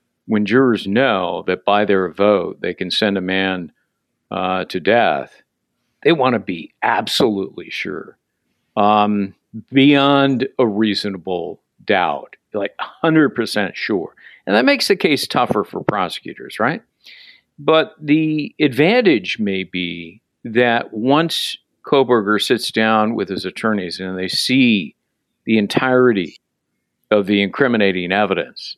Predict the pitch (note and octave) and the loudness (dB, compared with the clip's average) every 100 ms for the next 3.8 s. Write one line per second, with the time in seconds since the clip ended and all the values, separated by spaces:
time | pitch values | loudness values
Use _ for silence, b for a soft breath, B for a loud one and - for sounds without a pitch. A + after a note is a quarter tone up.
0 | - G2+ F#2+ F#2+ F#2 F2+ _ _ _ _ | -8 0 2 2 0 -2 _ _ _ _
1 | _ F#2 F#2 F#2+ G#2 A#2+ A2 - A2+ G2 | _ -8 -4 -2 2 2 2 0 0 -2
2 | G#2+ F2 D#2+ G2+ G2+ G2 F#2+ F2 E2+ F#2 | -4 -4 -6 0 0 0 -4 -10 -2 -2
3 | F2 D2 D2+ F#2+ G#2 - - - | -2 -8 -4 -2 -2 -4 -10 -16